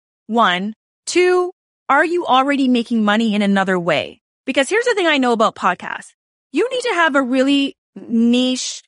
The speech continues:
engaged following to make the podcast be anything real. Like, what are we using the podcast for? Like,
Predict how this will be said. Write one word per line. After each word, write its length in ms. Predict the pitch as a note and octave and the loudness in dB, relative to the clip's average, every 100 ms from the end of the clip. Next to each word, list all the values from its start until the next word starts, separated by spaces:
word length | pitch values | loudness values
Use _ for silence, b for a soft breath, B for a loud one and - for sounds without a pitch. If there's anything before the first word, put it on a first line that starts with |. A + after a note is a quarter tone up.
| - | -4
engaged 560 | A3+ G3 A3+ B3 A#3 - | -4 0 0 0 -4 -2
following 600 | G#3 F#3+ A3 C4 D#4 D#4 - - | 0 2 2 2 2 0 -6 -4
to 100 | B3 | 0
make 240 | B3 B3+ | 2 0
the 80 | D4 | -4
podcast 880 | - A#3+ A3 A3+ D4+ C#4+ D#4+ - F#3+ | -6 0 0 0 -2 0 -2 -8 -8
be 380 | A#3 A#3+ B3 B3 - | -2 0 0 -2 -2
anything 800 | A3+ A3+ G#3 - G3+ F3+ F3+ F3 | 2 2 0 -4 -6 -6 -8 -6
real. 460 | F#3 F#3+ D#3 C3+ - | -2 -2 -2 -8 -6
Like, 220 | A3 A3 | -2 -2
what 200 | A3+ D4 | 0 0
are 60 | G#4 | 2
we 100 | F#4 | 0
using 340 | C4 C#4+ C4+ | 0 0 0
the 80 | A#3+ | 0
podcast 540 | - A3 A3 G3 F#3+ | 0 -2 -2 -6 -6
for? 340 | - F#3 - - _ _ _ | -8 -8 -8 -10 _ _ _
Like, 320 | A#3+ A#3 A3 | -2 -2 -2